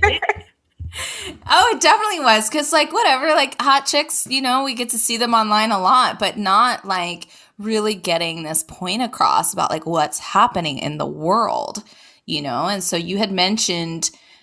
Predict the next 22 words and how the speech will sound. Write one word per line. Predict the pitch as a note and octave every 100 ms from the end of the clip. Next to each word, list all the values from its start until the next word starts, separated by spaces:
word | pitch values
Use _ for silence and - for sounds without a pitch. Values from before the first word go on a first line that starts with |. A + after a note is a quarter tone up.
| _
um, | E3+ D#3 D#3 -
a | F#3
little | F3 F3+
bit | F3+ F3
earlier | F#3 G3 D#3+ D3+
in | D3+
our | D3
conversation | - D#3 D#3+ - A#3 G#3+
just | E3+ E3 -
now | D3 C#3+ C#3+
that, | D3 C#3+ - -
you | E3
know, | D3 C#3+
sustainable | - - D#3 D#3 D#3
farming | D3+ D3+ D#3 D#3+ C#3
and | C3
whatnot | - C#3+ C3+
is | -
important | - - G#3 - G3+
to | -
you. | C3 F#2 F2+
So | G#3+ - D#3 D3